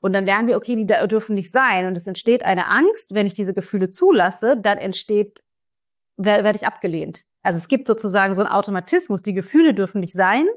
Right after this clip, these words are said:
weil dann gibt's Gefahr. Ich wollte die Gefahr bannen als Kind, deswegen habe ich die verpackt und aufgehört zu fühlen.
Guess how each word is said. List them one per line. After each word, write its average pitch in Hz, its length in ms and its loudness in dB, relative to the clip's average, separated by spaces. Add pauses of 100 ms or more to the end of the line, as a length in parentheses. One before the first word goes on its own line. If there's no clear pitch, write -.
(580)
weil 214 200 0
dann 220 120 -2
gibt's 226 180 -4
Gefahr. 190 560 -2 (440)
Ich - 160 -6
wollte 196 220 0
die 185 100 -6
Gefahr 180 360 0
bannen 226 400 2 (100)
als 240 280 -8
Kind, 330 240 0
deswegen 262 360 -2
habe 240 100 -2
ich 214 60 -6
die 247 80 -2
verpackt 226 480 -4
und 165 100 -4
aufgehört 196 500 -4
zu - 120 -12
fühlen. 175 480 -6